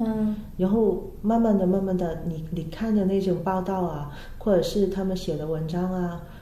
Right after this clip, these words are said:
Speaker 2: 或者是他们剪辑出来的视频啊，都是那些。
Speaker 1: 就一边倒。
Speaker 2: 对，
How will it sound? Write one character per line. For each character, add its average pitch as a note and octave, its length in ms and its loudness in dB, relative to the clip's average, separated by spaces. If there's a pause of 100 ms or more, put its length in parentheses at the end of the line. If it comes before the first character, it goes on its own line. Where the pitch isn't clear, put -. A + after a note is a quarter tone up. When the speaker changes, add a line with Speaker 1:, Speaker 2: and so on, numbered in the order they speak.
Speaker 2:
或 G3+ 140 4
者 F3 80 6
是 G3 120 -2
他 F#3+ 160 -2
们 G3 140 2
剪 D#3 240 -2
辑 C#3+ 160 -2
出 G3 180 -2
来 F3 140 2
的 E3+ 80 -4
视 F#3+ 240 -4
频 D3+ 320 -6
啊， D3+ 220 -6 (180)
都 G3+ 100 0
是 G3 200 -2
那 F#3+ 140 0
些。 F3 280 -4 (220)
Speaker 1:
就 A#3+ 100 -4
一 A3 140 0
边 G#3+ 200 2
倒。 - 460 -6
Speaker 2:
对， G#3 320 4